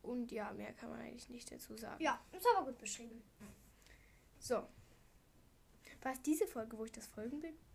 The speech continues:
Speaker 1: machen wollte, was ich hier
Speaker 2: Ja.
Speaker 1: aufgenommen habe? Ja.
Speaker 2: War es.
Speaker 1: Mm, ja. Ja, ja, ja, ja, ja. Das iPad ist auch fast leer. Es hat nur noch achtzehn Prozent.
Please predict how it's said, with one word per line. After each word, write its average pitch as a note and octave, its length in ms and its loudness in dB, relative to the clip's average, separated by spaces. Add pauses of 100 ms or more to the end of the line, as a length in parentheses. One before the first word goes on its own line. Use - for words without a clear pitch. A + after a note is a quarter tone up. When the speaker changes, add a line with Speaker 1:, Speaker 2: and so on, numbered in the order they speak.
(380)
Speaker 1:
machen D4 320 -8
wollte, D4+ 280 -6 (240)
was C4+ 220 -12
ich B3+ 140 -14
hier C#4 160 -6
Speaker 2:
Ja. A#3+ 180 -4
Speaker 1:
aufgenommen E4+ 380 -10
habe? E4+ 100 -10 (320)
Ja. - 60 -12 (760)
Speaker 2:
War - 80 -10 (160)
es. - 200 -8 (640)
Speaker 1:
Mm, B3 1160 0
ja. G#3 260 -2 (520)
Ja, - 100 -12 (220)
ja, - 60 -12
ja, - 120 -14 (240)
ja, - 400 -16
ja. - 100 -14 (1200)
Das A#3+ 180 -4
iPad B3 380 -4
ist A#3 160 -10
auch A3+ 100 -8
fast - 300 -12 (100)
leer. A#3+ 260 -4 (1800)
Es A#3 140 -10
hat A#3+ 120 -8
nur A#3 120 -4
noch A3 160 -10
achtzehn A3+ 320 -10
Prozent. - 520 -8